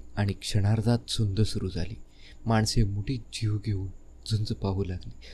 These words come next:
धुरळा उडाला. झुंज चांगली तासभर चालली. कोणताच बैल हटेना. अखेर पाखऱ्याने एक जोराची धडक दिली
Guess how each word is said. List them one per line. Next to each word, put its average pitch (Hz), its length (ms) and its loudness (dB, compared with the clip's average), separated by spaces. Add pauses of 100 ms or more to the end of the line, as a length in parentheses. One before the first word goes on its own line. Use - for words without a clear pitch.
(320)
धुरळा 104 280 8
उडाला. 92 380 4 (580)
झुंज 113 220 4
चांगली 92 420 2 (200)
तासभर 110 460 4
चालली. 90 400 -2 (460)
कोणताच 117 520 4
बैल 104 240 2
हटेना. 92 380 -2 (320)
अखेर 113 400 6
पाखऱ्याने 95 560 2
एक 98 200 0 (180)
जोराची 117 640 4 (240)
धडक 98 200 0
दिली - 360 -8